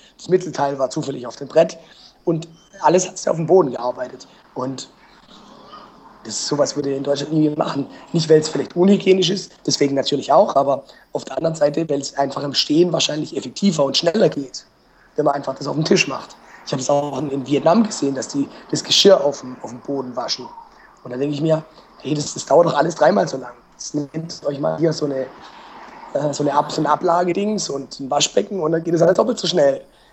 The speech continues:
Aber ich habe so das Gefühl, es klingt irgendwie sehr arrogant, wenn ich das sage, aber die denken da nicht drüber nach. Und die Deutschen sind ständig dran am,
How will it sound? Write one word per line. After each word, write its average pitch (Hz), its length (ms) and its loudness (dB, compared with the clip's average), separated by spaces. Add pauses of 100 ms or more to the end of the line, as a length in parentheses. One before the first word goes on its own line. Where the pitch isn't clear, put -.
(180)
Aber 147 380 6 (1040)
ich - 80 -10
habe - 80 -8
so - 100 -12
das - 80 -16
Gefühl, 180 460 -12 (280)
es - 80 -8
klingt 196 240 2
irgendwie 151 220 2
sehr 139 200 0
arrogant, 135 440 0
wenn 135 120 -6
ich 117 80 -16
das 120 100 -14
sage, 135 180 -2
aber 131 160 -2 (380)
die 131 80 -6
denken - 240 -8
da 135 100 6
nicht 147 140 0
drüber 165 240 4
nach. - 280 -2
Und 123 120 -6
die 120 60 -12
Deutschen 139 440 -2 (260)
sind 165 200 -2
ständig 170 560 0
dran 180 300 2
am, 175 160 -2